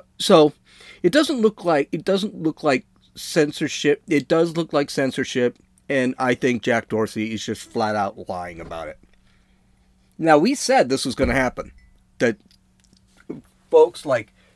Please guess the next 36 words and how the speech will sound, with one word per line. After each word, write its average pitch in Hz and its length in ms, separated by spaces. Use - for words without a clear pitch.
Twitter 165 580
and, 107 560
um, 80 440
Facebook 151 840
and 101 200
Google 151 760
and 98 200
YouTube, 147 760
they 147 140
were 185 160
gonna 277 220
go 175 360
off. - 480
Instagram, 151 760
all 165 180
of 113 80
them. 95 200
They 156 120
were 247 140
gonna 226 160
go 175 200
off 170 260
as 131 140
election 139 360
got 127 240
close, - 420
and 127 160
now 139 200
they're 135 120
getting 113 360
really 101 240
bad. 90 360
So 285 160
the 247 80
president 262 500
said 147 280